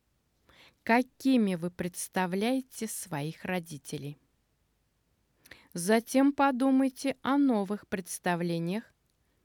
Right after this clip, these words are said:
которые вы создадите для себя в будущем. Запишите всё, что вы бы хотели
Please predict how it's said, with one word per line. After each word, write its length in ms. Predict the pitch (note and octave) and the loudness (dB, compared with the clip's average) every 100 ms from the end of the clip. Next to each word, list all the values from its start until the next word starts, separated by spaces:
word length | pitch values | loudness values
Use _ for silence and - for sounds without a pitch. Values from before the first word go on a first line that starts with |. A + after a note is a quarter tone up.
| _ | _
которые 640 | - E3 - E3+ E3 F3 F3+ | -4 -4 -2 -2 0 -2 -2
вы 140 | G3+ | -4
создадите 1000 | - G#3+ G3 F#3+ A3 G#3 G#3+ - - D3 - _ _ _ | -6 -8 -8 -2 0 0 -6 -8 -10 -10 -12 _ _ _
для 200 | C#3 D3+ | -10 -8
себя 380 | D#3 - C#3 D#3+ | -8 -10 -10 -8
в 80 | D#3+ | -10
будущем. 640 | D3 C#3 C3+ - - - _ _ _ _ _ _ _ _ _ _ _ _ - - - | -12 -12 -12 -12 -12 -14 _ _ _ _ _ _ _ _ _ _ _ _ -20 -20 -12
Запишите 680 | F#3 F3 A3+ C4 - D#4 C#4 | -4 -2 0 0 -2 -4 -4
всё, 480 | - - G3+ G3 A3+ _ _ _ _ _ _ _ - - - | -6 -6 -4 -2 -4 _ _ _ _ _ _ _ -20 -20 -20
что 640 | - - - - A#3 A3+ - _ | -14 -12 -10 -2 0 0 -6 _
вы 380 | - F3+ F3 C4+ | -10 -6 0 0
бы 160 | C4 B3+ | 2 -2
хотели 680 | - A3 - G#3+ G#3 G3+ | 0 -4 -2 -2 0 -2